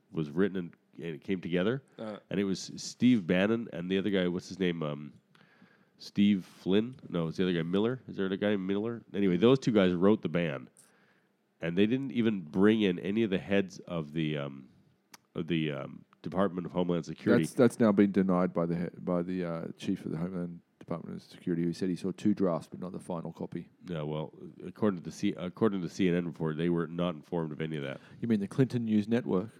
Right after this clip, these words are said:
Speaker 1: Yes. <laughs> That's the one. A
Speaker 2: No,
Speaker 1: very
Speaker 2: but, uh, you
Speaker 1: detailed
Speaker 2: know what?
Speaker 1: report.
Speaker 2: You, the, the, the, I, there has to be some truth to it. I think that it's really, like, a small, you know, team of people that just do shit, and then they're like, "This is it."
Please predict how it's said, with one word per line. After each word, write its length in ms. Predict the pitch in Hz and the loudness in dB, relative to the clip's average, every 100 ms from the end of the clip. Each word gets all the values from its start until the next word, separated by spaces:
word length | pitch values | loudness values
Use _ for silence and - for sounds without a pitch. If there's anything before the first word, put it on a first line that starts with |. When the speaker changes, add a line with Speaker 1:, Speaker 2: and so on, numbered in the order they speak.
| - | -4
Speaker 1:
Yes. 300 | 82 - - _ | -2 -4 -18 _
<laughs> 320 | _ - - | _ -8 2
That's 200 | - - | 6 10
the 100 | 196 | 12
one. 1120 | 175 226 - - 170 254 - 247 - 254 - 247 - - - - _ - _ - - 208 214 202 156 | 12 12 10 6 4 2 4 0 2 -2 2 0 0 -8 -6 -12 _ -12 _ -20 -16 -14 -8 -6 0
A 40 | - | 8
Speaker 2:
No, 80 | 139 | 10
Speaker 1:
very 120 | 104 | 10
Speaker 2:
but, 120 | - | 8
uh, 40 | |
you 40 | 123 | 8
Speaker 1:
detailed 200 | 156 180 | 6 6
Speaker 2:
know 60 | 170 | 4
what? 180 | 151 151 | 6 6
Speaker 1:
report. 80 | - | 6
Speaker 2:
You, 160 | 143 135 | 2 0
the, 380 | 120 143 143 135 | 2 2 2 -2
the, 460 | 123 135 135 127 - 117 107 | 4 6 6 4 -2 -16 -6
the, 340 | 123 127 135 123 | -4 -2 -6 -8
I, 160 | 156 | -12
there 220 | 165 208 | 0 0
has 180 | 214 254 | 4 4
to 80 | - | 6
be 80 | 202 | 6
some 160 | 226 202 | 6 8
truth 320 | 208 190 - | 10 8 8
to 140 | 123 101 | 4 4
it. 120 | - - - - | 0 -16 -18 4
I 160 | 139 | 6
think 240 | 165 185 143 | 8 6 8
that 200 | 123 - | 6 6
it's 300 | 139 113 - | 0 0 -2
really, 400 | 123 139 127 117 | 8 8 10 6
like, 220 | 110 113 | 4 2
a 100 | 113 | 0
small, 840 | - - 147 131 127 127 127 123 123 | 0 0 8 10 10 10 6 4 2
you 100 | 123 | 2
know, 200 | 107 104 _ - - | 2 0 _ -20 -10
team 380 | - 135 123 113 | 4 6 8 6
of 160 | 104 | 2
people 420 | - 120 107 95 92 | 2 2 4 0 2
that 160 | 101 | 0
just 360 | 101 104 - 110 | 2 -2 -2 4
do 200 | 110 113 | 6 6
shit, 340 | - 101 90 | 2 0 0
and 200 | - 104 | -2 0
then 140 | 104 104 | 2 2
they're 160 | 104 98 | 2 2
like, 300 | 101 101 - | 0 -2 4
"This 180 | 127 113 | 4 6
is 120 | 101 | -2
it." 220 | 90 - | -4 -8